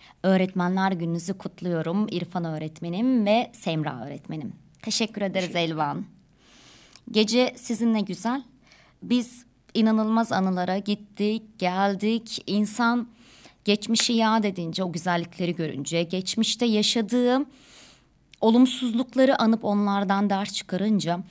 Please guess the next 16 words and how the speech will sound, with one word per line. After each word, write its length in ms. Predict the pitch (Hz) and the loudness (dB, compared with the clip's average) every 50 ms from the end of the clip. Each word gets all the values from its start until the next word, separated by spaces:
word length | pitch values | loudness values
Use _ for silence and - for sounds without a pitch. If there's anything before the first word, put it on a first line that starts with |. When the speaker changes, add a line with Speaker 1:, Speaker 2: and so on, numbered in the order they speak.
| - - - - - - - | -18 -20 -20 -20 -20 -14 -10
Speaker 1:
şu 360 | - - - - 269 - - | -8 -6 -2 -2 -2 0 0
anı 480 | 233 220 214 208 208 208 208 226 247 240 - - - - - _ - | 0 2 2 2 2 2 2 2 0 -2 -6 -12 -20 -20 -18 _ -10
daha 400 | 170 180 214 214 - 240 240 - - | -2 0 0 0 2 0 -2 -4 -2
iyi 380 | - 214 208 202 202 196 190 - - - | -2 0 0 0 0 0 -2 -6 -10 -6
konumlandırmış 1040 | - 202 185 175 175 175 180 180 180 185 185 180 190 185 196 214 233 247 - - - | -2 -2 0 0 0 0 0 -2 -2 -2 -2 -2 -2 -2 -2 -2 -2 -2 -4 -4 -6
ve 40 | 208 | -6
geleceğe 500 | 202 - 208 196 202 190 - 202 208 208 | -4 -2 -2 -2 -2 -2 -2 -2 -2 -4
emin 300 | 208 - - 190 190 190 | -4 -2 0 2 2 2
adımlarla 600 | 185 180 190 165 160 156 156 151 156 156 156 156 | 2 0 -2 -2 -4 -4 -4 -4 -6 -6 -6 -6
yürüyor. 480 | 156 156 151 156 170 185 208 240 - - - - - - - - _ | -6 -6 -6 -6 -6 -6 -6 -8 -10 -14 -20 -20 -20 -20 -20 -10 _
O 120 | - 220 | -2 0
yüzden 220 | 240 226 - 226 233 | 0 0 0 0 2
hep 160 | 262 285 - | 2 0 0
söylediğim 600 | - - 226 220 214 208 208 196 202 202 196 190 | -2 -2 0 0 0 0 0 0 0 0 0 0
de 80 | 185 190 | 0 -2
şu, 360 | 185 - - - 185 190 - | -4 -6 -6 -6 -6 -6 -6